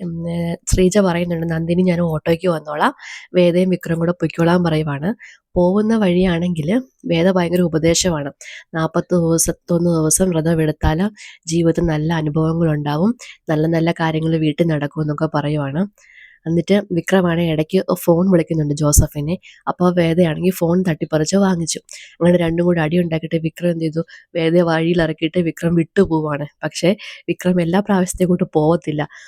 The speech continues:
പോയിട്ട് തിരിച്ചു വരുവാണ്. തിരിച്ചു വന്നിട്ട് പറയുവാണ്, "മാല ഇട്ടത് കൊണ്ട് ഞാൻ വേറൊന്നും ചെയ്യുന്നില്ല,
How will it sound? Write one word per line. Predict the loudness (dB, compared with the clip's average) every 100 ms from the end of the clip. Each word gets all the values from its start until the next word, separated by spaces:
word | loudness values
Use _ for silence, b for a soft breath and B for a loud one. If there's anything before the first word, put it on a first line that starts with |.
| B _
പോയിട്ട് | 2 4 2 -2
തിരിച്ചു | 0 2 4 4
വരുവാണ്. | 4 0 -4 -4 -8 _ _ _ _ _ _ _ _ _
തിരിച്ചു | 2 4 2
വന്നിട്ട് | 2 2
പറയുവാണ്, | 0 0 0 0 -2 -4 B B B
"മാല | -2 2 4
ഇട്ടത് | 4 4 2
കൊണ്ട് | 4 2
ഞാൻ | 2 2
വേറൊന്നും | 2 2 2 2
ചെയ്യുന്നില്ല, | 2 0 0 0 0 -4